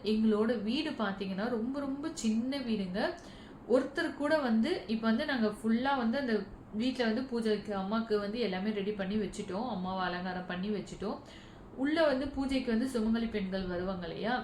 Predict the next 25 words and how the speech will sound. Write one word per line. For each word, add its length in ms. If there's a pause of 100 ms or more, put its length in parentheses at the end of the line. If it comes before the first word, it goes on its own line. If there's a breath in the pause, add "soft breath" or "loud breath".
(240)
ஃபர்ஸ்ட் 320
வந்து 320
என்ன 180
பண்ணுவாங்கன்னா 560
வீட்டுக்குள்ள 440
வந்து 240
அந்த 180 (100)
பூலாம் 440
போட்டு 300
அம்மாவை 500
வந்து 240
வணங்குவாங்க. 600 (580 soft breath)
அந்த 180
மாதிரி 260
உள்ள 300
வணங்குறதுக்கு 880 (100)
உள்ள 260
வரும் 280
பொழுது 460 (100)
ஒரே 320
ஒருத்தரால 640
மட்டும்தான் 580
உள்ள 220
வர 180
முடியும். 380